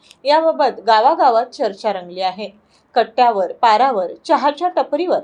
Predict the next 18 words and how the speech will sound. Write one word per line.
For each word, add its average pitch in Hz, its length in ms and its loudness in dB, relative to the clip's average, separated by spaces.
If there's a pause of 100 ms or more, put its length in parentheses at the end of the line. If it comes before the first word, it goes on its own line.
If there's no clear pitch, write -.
सध्या 262 360 0
निवडणुकांचं 269 920 -4 (300)
राजकारणच 262 840 -2 (320)
हॉट 339 140 4 (100)
टॉपिक 240 340 -2
बनलं 180 300 -4
आहे. 185 280 -6 (400)
दसरा, 269 460 0
दिवाळी, 226 480 0
पाडव्याच्या 202 560 -2
निमित्ताने 220 540 -6 (240)
अनेकांनी 269 600 -4
आगामी 247 500 -2
निवडणुकीवर 254 760 -6 (160)
डोळा 214 240 4
ठेवत 254 320 -4 (420)
मोठमोठे 349 540 -2
डिजिटल 226 440 -4